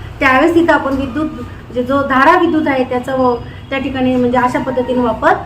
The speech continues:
करू शकतो. विद्यार्थी मित्रांनो, त्याचबरोबर विद्युत स्थितिक विभव म्हणजे काय ते आपण आज या ठिकाणी बघणार आहोत. तर विद्युत वि-, स्थितिक विद्युत, अ, विभव म्हणजे विद्यार्थी मित्रांनो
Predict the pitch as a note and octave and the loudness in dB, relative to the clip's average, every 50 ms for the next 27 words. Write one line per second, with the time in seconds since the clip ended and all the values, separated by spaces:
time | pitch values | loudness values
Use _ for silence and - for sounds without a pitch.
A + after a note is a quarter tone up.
0 | - - - - - C4+ C4 B3 B3 - - A#3+ - - - - - - - - | -10 -14 -16 -6 -2 0 0 0 0 -2 -4 -6 -8 -8 -10 -10 -10 -12 -16 -18
1 | - - - - - - D4 D4+ - F4 F#4+ F#4+ G4+ G#4+ G4+ G4+ G4+ G4 G4 G4 | -18 -18 -18 -18 -6 -2 0 4 4 4 4 6 6 6 6 6 6 6 6 6
2 | F#4+ F4 E4 F4 F4 - E4+ E4 E4+ E4 F4 E4 D#4+ C#4+ C4+ C#4+ - - - - | 8 6 6 6 4 4 4 4 6 6 4 4 4 4 2 2 0 -2 -8 -14
3 | - - - - C#4+ C#4+ - F#4+ G#4 G4 - G4+ F#4+ - G4+ - D#4+ F4+ F4 - | -16 -16 -6 -4 -4 0 2 2 2 4 4 4 4 4 4 4 6 6 6 6
4 | F#4+ G4+ F#4+ F#4+ F4+ E4 E4+ E4+ E4+ D4+ C4+ B3+ B3+ B3+ - - D#4+ E4 E4 E4 | 4 2 6 6 6 6 6 4 4 4 4 4 2 0 0 2 4 6 6 6
5 | E4 E4+ E4 D#4+ D#4 - D4 D4+ D4 C#4+ C#4 - - C4+ B3+ B3+ C#4 E4 - - | 4 4 2 2 2 2 2 2 2 2 0 0 -2 0 0 0 0 0 -2 -4
6 | - - - - - - G#3+ C4 C4 B3 B3 C4+ C4+ C4 B3 - G#3+ - - - | -8 -12 -14 -14 -8 0 2 2 2 4 2 2 4 4 2 2 -2 -8 -10 -12
7 | - - - - - F4+ E4+ E4 - - G4+ G4+ G4+ F4 F4+ F4+ F4 E4 D#4 - | -14 -14 -8 0 0 2 2 4 6 6 6 4 6 6 6 6 6 4 2 0
8 | - E4+ E4+ F4+ F4+ - D#4 D#4+ - D4+ D#4+ D#4+ - D#4+ - - - - B3 A#3+ | 0 0 2 2 0 0 0 -2 0 0 0 0 -2 -6 -10 -12 -10 -4 -2 0
9 | A#3+ A#3+ A#3 A#3 A3+ A3+ A3+ A3 A3 G#3+ A#3 D4 D#4+ - G4+ G#4+ G#4 G4 F#4 E4+ | 2 2 2 2 0 0 -2 -2 -2 2 2 4 6 6 6 6 6 8 8 8
10 | E4 D4+ C4+ - - C4 C4 B3+ - B3 B3+ B3 B3 B3+ B3+ B3+ B3 A#3 B3 | 6 6 2 0 0 0 -2 -2 0 -2 -2 0 2 0 2 2 2 0 0